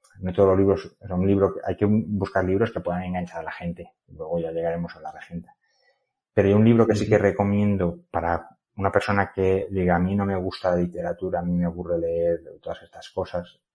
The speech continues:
Speaker 1: que es una cosa, es una frase que yo siempre me escucho en, en mi entorno, pero como yo soy peleón,
Speaker 2: Ujú.
Speaker 1: siempre digo, "Ah, pero si yo te voy a buscar un libro que a ti te va a gustar". Empiezo a hacerle preguntas para saber, no equivocarme,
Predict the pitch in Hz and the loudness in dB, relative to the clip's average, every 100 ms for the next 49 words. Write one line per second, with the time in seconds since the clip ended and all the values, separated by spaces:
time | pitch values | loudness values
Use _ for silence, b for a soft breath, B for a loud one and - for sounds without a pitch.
0 | _ 90 87 95 87 90 90 87 90 90 | _ -4 -4 -4 -2 0 -2 -4 -6 -6
1 | 90 - 175 85 87 85 87 85 80 80 | -6 -8 -8 -4 -4 -2 -4 -6 -8 -10
2 | 80 80 - 98 85 85 82 87 85 82 | -14 -16 -10 -8 -6 -8 -10 -12 -14 -14
3 | 82 90 87 87 82 98 95 90 87 85 | -18 -6 -4 -2 0 0 2 -2 -6 -10
4 | b b b b _ 90 95 107 113 110 | b b b b _ -2 0 2 2 4
5 | 101 104 110 107 98 95 90 87 87 - | 4 4 4 0 -4 -2 -2 -2 -4 -10
6 | 101 104 117 120 127 117 107 113 110 117 | -14 -12 -12 -6 -4 -4 -4 -2 0 0
7 | 120 - - 107 104 95 87 - - 78 | -2 -8 -10 -8 -6 -6 -6 -10 -18 -12
8 | 90 101 98 - 98 98 95 101 104 85 | -4 0 0 0 0 2 0 -2 -2 -2
9 | 85 82 85 98 107 90 90 90 90 95 | -4 -2 0 0 -2 -4 -2 0 0 0
10 | 92 120 | -2 -6